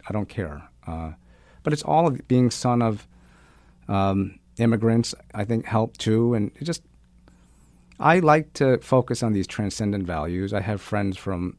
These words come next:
every race, religion, country, and, like, I really believe people are the same.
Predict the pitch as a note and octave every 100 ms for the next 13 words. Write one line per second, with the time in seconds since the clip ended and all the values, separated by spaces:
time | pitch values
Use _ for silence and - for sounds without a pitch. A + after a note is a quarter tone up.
0 | - G#2+ G#2+ A2 G2 G2 G2 - G2+ G2
1 | F#2+ G2 G2 - F#2+ - G2 F#2+ G2 F2+
2 | F2 F2+ F2+ - _ - - _ _ _
3 | _ A#2 A#2+ C3+ C#3+ B2+ B2+ B2+ - B2
4 | B2+ B2 A#2+ A2+ - C#3 C#3+ A2+